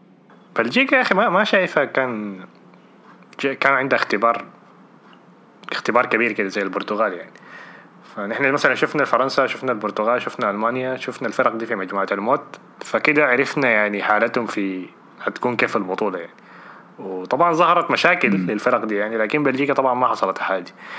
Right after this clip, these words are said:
Speaker 1: بلجيكا صراحة الدفاع بتاعهم سسبكت شديد يعني. آه، فيرتونغن،
Speaker 2: آه.
Speaker 1: آه، آه، ألدريفايرل،
Speaker 2: ألدريفايرل.
Speaker 1: وما أعرف التالت داك منه. آه، لكن أيوة، آه، بوياغا أظن، أيوة، بوياغا بتاع مانشستر سيتي القديم داك يا حول ده.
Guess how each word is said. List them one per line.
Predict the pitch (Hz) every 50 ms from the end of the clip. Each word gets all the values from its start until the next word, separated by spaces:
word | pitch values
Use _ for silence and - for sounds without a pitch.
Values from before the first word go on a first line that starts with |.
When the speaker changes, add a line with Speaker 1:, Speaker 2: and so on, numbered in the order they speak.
| - - - - - - -
Speaker 1:
بلجيكا | - - 107 104 - 175 175 - 196
صراحة | 175 190 208 208 202
الدفاع | 185 - - - 185
بتاعهم | 170 165 175 170 165
سسبكت | - - - - - 139 -
شديد | - - 104 110 113 107
يعني. | 85 80 - - - - - - - - - - - - - - - -
آه، | 101 98 98 98
فيرتونغن، | 95 - 107 104 101 - 120 123 131 131 127 131 131 131 131 135 131 131
Speaker 2:
آه. | -
Speaker 1:
آه، | - 110 110 107 104 101 98 98 98 92 - - - - - - - - - - - - - -
آه، | 104 107 113 107
ألدريفايرل، | 104 104 - 107 101 104 117 120 127 131 127 123 120
Speaker 2:
ألدريفايرل. | 98 87 90 104 92 98 104 98 101 117 110
Speaker 1:
وما | 107 104 104 104 101 101 107 113
أعرف | 113 110 92 -
التالت | 92 - - 104 98 101 101
داك | 101 98 -
منه. | 104 101 - - - - - - - - - - - - -
آه، | 131 123 117 113 113 107 110 110 110 107 107 107 107
لكن | 110 120 120 120 - 190 202 202 202
أيوة، | 214 220 190 147 131
آه، | - - - 117 113 113 110 107 107 110 - -
بوياغا | 117 123 123 127 147 175 185 160 160 135
أظن، | 131 120 135 131 127 143
أيوة، | 165 160 139
بوياغا | 110 110 117 131 143 139 127 113
بتاع | 98 - 101
مانشستر | 98 95 92 - 101 - - 107
سيتي | - - 123 117
القديم | 104 95 101 98 98 107 104 98
داك | 98 95 -
يا | 98
حول | 92 - - 95 92
ده. | 90 92